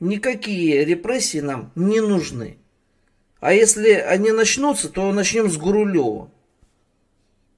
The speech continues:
Вот так вот, если так дело пошло. Поэтому, э, я считаю, что,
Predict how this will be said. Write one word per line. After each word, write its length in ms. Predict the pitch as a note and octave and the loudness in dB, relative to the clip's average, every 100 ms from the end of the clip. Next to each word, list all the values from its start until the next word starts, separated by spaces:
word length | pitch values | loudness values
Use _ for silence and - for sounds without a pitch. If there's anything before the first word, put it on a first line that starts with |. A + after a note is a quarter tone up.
| _ _ _ | _ _ _
Вот 220 | D3 F3 | -8 -6
так 320 | - D#3 C3 F#3 | -4 -4 -4 -10
вот, 180 | F#3+ _ _ _ _ - | -16 _ _ _ _ -14
если 160 | D3+ - | -10 -4
так 160 | E3 | -4
дело 240 | D3 D#3 B2 | -2 -2 -4
пошло. 480 | C#3+ D3+ C3+ - _ _ _ _ _ _ _ _ _ _ _ _ _ - | -6 -8 -10 -16 _ _ _ _ _ _ _ _ _ _ _ _ _ -2
Поэтому, 840 | G#3+ A3+ A3+ A#3+ A#3 A3 G3+ - - | -2 2 2 2 2 2 -2 -8 -12
э, 600 | F#3+ G3+ G3 G3 F#3+ F#3+ | -8 -4 -2 -2 -2 -2
я 120 | G3 | -2
считаю, 580 | G#3+ G#3 G#3+ G3+ F#3+ F3 | -4 -2 0 2 2 -2
что, 720 | - G3 G3 F#3 E3 - | -4 -4 0 0 -2 -4